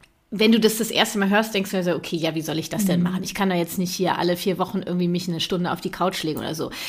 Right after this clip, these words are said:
Speaker 1: Ähm, also erstmal ist jeder dazu eingeladen oder jede dazu eingeladen, eigene Strategien zu finden, die ins Leben passen. Und zweitens, ähm, ist es ja ein Prozess, ne? Natürlich geht das nicht von heute auf morgen. Du machst es jetzt seit einem Jahr, ich mach's seit fast zwei Jahren.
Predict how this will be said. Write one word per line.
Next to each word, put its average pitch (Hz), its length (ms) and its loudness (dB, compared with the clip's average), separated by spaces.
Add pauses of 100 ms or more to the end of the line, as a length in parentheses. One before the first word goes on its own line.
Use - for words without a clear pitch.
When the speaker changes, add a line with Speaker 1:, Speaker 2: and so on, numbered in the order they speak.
(520)
Speaker 1:
Ähm, 226 280 6
also 226 180 6
erstmal 247 480 4
ist 226 140 -2
jeder 240 200 4
dazu 220 300 0
eingeladen 202 540 4
oder 190 80 4
jede 202 280 2
dazu 196 280 -2
eingeladen, 185 420 0
eigene 202 300 4
Strategien 208 460 0
zu 220 120 -6
finden, 202 240 0
die 185 120 0
ins 180 180 -2
Leben 175 200 -2
passen. 277 380 0 (400)
Und 185 140 0
zweitens, 226 680 2
ähm, 196 320 2
ist 214 140 0
es 240 160 0
ja 214 80 4
ein 196 60 0
Prozess, 185 580 -2
ne? 226 180 -4
Natürlich 208 380 0
geht 220 160 2
das 196 160 -2
nicht 202 160 -2
von 180 180 0
heute 180 180 0
auf 170 140 -6
morgen. 214 560 -2
Du 196 80 -2
machst 190 220 0
es 190 100 -6
jetzt 185 140 -4
seit 185 160 -2
einem 180 100 2
Jahr, 208 240 4
ich 196 140 -4
mach's 180 220 -4
seit 180 200 -2
fast 185 240 -6
zwei 180 180 0
Jahren. 185 300 0